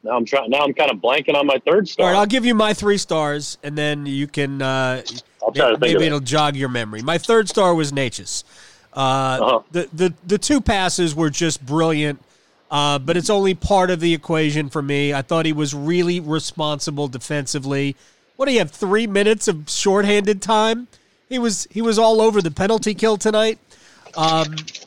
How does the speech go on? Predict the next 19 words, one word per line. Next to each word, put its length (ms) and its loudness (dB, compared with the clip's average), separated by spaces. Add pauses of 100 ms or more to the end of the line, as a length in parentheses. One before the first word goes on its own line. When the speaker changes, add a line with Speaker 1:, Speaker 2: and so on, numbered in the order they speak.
(460)
Speaker 2:
the, 140 0
the 220 -2
kid 260 0
is 180 2
growing 640 4
into 460 2
a 100 4
legitimately 960 2
good 540 0
N 160 -2
H 260 0
L 140 2
player, 480 -4 (320)
not 260 2
just 300 2
a 80 0
talented 680 -4
goal 240 -4
scorer, 480 -10